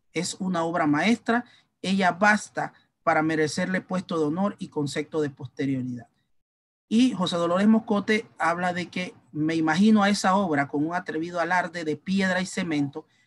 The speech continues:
simbólico de una gran idea, de un gran con-, una gran concepción civilizadora,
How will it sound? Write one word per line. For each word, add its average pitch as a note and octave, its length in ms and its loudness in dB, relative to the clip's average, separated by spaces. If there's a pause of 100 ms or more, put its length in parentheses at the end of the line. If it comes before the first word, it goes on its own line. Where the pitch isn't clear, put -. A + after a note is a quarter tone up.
simbólico F3 800 2
de D#3 80 0
una F3 200 -2
gran F#3 280 2
idea, F#3+ 440 -2 (120)
de D3+ 240 -2
un F3 180 -4
gran F#3+ 300 0
con-, E3 260 -12 (320)
una F3 160 -2
gran F#3+ 220 0
concepción D#3+ 500 -8
civilizadora, D#3+ 720 -2